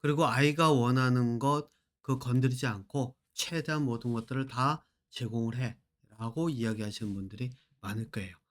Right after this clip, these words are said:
그러면서 예를 들면 뭐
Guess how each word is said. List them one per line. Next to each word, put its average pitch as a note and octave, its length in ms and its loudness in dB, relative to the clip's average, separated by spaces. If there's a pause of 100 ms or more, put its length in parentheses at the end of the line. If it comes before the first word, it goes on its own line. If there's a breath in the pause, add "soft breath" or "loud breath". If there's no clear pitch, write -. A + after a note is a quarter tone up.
(240)
그러면서 D3+ 640 4 (220)
예를 A#2 280 0
들면 A2+ 400 -2 (260 soft breath)
뭐 A2 540 -4